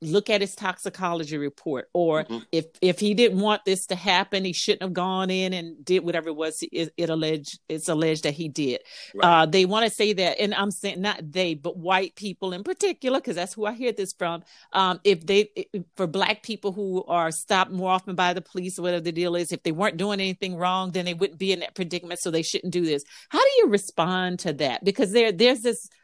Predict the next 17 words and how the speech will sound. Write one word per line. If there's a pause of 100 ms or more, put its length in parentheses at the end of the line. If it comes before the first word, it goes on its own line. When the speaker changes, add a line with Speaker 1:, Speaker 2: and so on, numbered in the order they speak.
(160)
Speaker 1:
this
also
the
stereotyping
of
blacks
that
we
are
more
prone
to
criminal
behavior. (180)
We're
causing
our